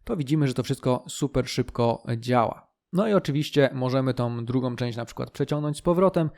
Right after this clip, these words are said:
jeśli chcieliśmy, żeby te obie części były na naszym klipie widoczne, czyli pierwszy jest szybki i później mamy spowolnione na przykład tempo.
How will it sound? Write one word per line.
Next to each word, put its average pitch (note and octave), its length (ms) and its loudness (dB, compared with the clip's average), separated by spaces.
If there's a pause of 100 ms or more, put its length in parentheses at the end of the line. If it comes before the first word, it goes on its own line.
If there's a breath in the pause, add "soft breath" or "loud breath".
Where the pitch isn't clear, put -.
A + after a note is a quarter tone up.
(240 soft breath)
jeśli D3+ 340 2
chcieliśmy, B2+ 640 -2
żeby B2 240 0
te - 240 -6
obie C3 320 0
części A#2+ 640 -6 (160)
były A#2+ 600 0
na A#2 140 -6
naszym A2+ 300 -6
klipie A#2 300 -6
widoczne, C#3 380 0
czyli A#2+ 200 -4
pierwszy B2+ 340 0
jest A#2+ 120 -6
szybki G#3 460 -2
i G#3+ 60 -2
później E3+ 420 0
mamy C3+ 380 -2
spowolnione B2+ 580 0
na A2 100 -4
przykład - 340 -10
tempo. A#2 440 -2